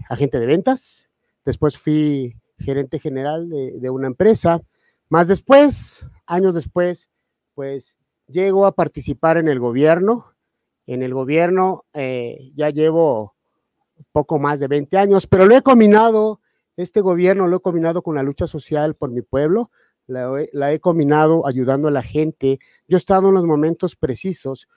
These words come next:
cuando la gente me ha necesitado. No nada más he sido gobierno, también he sido luchador social.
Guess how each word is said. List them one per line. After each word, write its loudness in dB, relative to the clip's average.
cuando -10
la -10
gente -10
me -4
ha -2
necesitado. -2
No 6
nada 4
más 0
he -12
sido -6
gobierno, -6
también -8
he -4
sido -8
luchador -10
social. -6